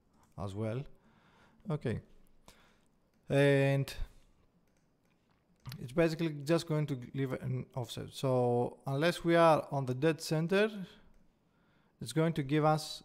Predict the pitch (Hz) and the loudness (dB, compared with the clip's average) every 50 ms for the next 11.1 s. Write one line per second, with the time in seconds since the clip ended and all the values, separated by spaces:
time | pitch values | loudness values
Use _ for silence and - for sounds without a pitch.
0 | - 127 117 - - 151 143 135 - 127 127 135 131 131 135 135 135 135 135 - | -12 -10 -8 -4 0 0 0 0 -2 0 2 2 4 4 4 2 2 0 0 -2
1 | - 127 123 120 - - - - - - 113 117 113 117 110 - - - - - | -2 -2 -2 -2 -4 -8 -12 -12 -8 -4 -2 -2 -2 -2 -4 -8 -12 -18 -20 -20
2 | _ - - - - - 147 165 202 214 208 - - - _ _ _ _ _ _ | _ -18 -14 -6 0 2 2 4 2 2 -2 -8 -12 -20 _ _ _ _ _ _
3 | _ _ _ _ _ _ _ _ _ _ _ _ _ _ _ _ _ _ - 131 | _ _ _ _ _ _ _ _ _ _ _ _ _ _ _ _ _ _ -4 -4
4 | 123 127 131 160 180 202 196 - - - - - - 180 143 131 - 151 147 139 | -2 0 2 4 4 2 2 -2 -6 -12 -12 -10 -8 -8 -8 -6 -2 -2 -2 -2
5 | - - 143 131 120 113 110 107 - - _ _ _ _ _ _ _ _ _ - | -2 -2 0 0 0 0 -2 -6 -10 -16 _ _ _ _ _ _ _ _ _ -4
6 | - 127 127 123 113 113 117 127 135 143 143 143 143 170 180 202 220 196 - _ | -2 -2 0 0 -2 -4 -4 -4 -4 -2 -4 -4 -4 -4 -6 -6 -6 -8 -14 _
7 | _ _ _ _ _ _ _ _ _ _ _ _ _ - - - - - 131 135 | _ _ _ _ _ _ _ _ _ _ _ _ _ -20 -18 -14 -8 -4 -4 -4
8 | 127 - - 143 143 160 175 175 - - - - - - - - _ _ _ _ | -4 -4 -2 0 0 0 0 -2 -6 -14 -20 -20 -20 -20 -20 -20 _ _ _ _
9 | _ _ _ _ _ _ _ _ _ _ _ _ _ _ _ _ _ _ _ _ | _ _ _ _ _ _ _ _ _ _ _ _ _ _ _ _ _ _ _ _
10 | _ _ _ _ _ _ _ _ _ _ _ _ _ _ _ _ _ - 131 117 | _ _ _ _ _ _ _ _ _ _ _ _ _ _ _ _ _ -8 -6 -6
11 | 113 - | -6 -6